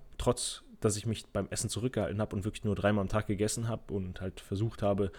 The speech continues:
vorher mal Salat zu essen und hochvolumigeres Essen, sodass, äh,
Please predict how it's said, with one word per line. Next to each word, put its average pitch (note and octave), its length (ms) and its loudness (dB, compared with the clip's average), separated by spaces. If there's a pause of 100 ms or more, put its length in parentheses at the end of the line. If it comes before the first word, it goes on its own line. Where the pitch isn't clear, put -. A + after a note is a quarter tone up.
(220)
vorher G2 320 4
mal F#2+ 100 2
Salat F#2+ 380 6
zu G2+ 100 0
essen G2 280 0
und F#2 100 -2
hochvolumigeres G#2+ 840 2
Essen, - 340 -4 (280)
sodass, F#2+ 440 0
äh, F#2 320 -2